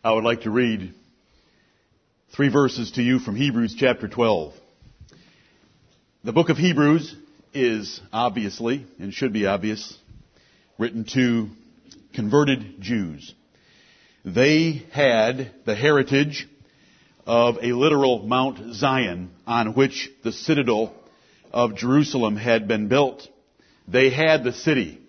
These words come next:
of God where he was worshipped in the temple that Zerubbabel had rebuilt. They had an innumerable number of experiences with angels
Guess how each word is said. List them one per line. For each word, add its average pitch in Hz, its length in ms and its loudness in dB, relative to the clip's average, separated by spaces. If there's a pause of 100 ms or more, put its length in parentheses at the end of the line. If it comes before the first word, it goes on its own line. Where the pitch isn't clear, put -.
(140)
of 104 200 -6
God 113 360 2
where 113 160 -2
he 127 140 -4
was 120 140 -2
worshipped 156 480 -2 (520)
in 127 140 -2
the 113 60 0
temple 120 440 0 (500)
that 113 440 0
Zerubbabel 123 560 2
had 117 200 -2
rebuilt. 117 540 0 (1160)
They 120 260 4
had 135 540 4 (1700)
an 131 140 0
innumerable 135 800 2 (1700)
number 139 420 2
of 120 400 2 (220)
experiences 139 720 -2
with 127 140 0
angels 123 580 -2